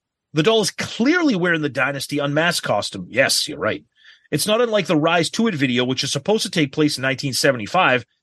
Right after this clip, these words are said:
but Gene is wearing the Dynasty Unmasked costume and Paul is wearing the Love Gun costume.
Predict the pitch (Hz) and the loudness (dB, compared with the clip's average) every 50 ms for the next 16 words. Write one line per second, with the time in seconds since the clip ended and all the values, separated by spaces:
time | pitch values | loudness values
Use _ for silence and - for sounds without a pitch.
0 | _ _ _ - 135 110 - 147 156 170 175 175 151 127 156 165 165 165 156 143 | _ _ _ -6 -2 0 2 2 4 4 4 2 2 2 2 0 2 2 0 0
1 | 160 151 143 156 156 143 - 180 170 165 160 160 170 190 202 - - - 143 127 | 0 0 0 -2 -2 -4 -4 -2 -2 -2 0 -2 -2 -2 -2 -4 -4 -2 0 0
2 | 127 - - 143 123 117 - 156 147 139 143 131 131 147 151 160 170 180 208 240 | 0 -2 -2 -4 -4 -2 0 2 4 4 4 2 2 2 2 2 2 2 4 2
3 | 226 170 151 120 113 104 - 113 101 98 - - 95 85 - | 2 2 0 -2 -2 -4 -6 -4 -4 -6 -6 -8 -12 -14 -14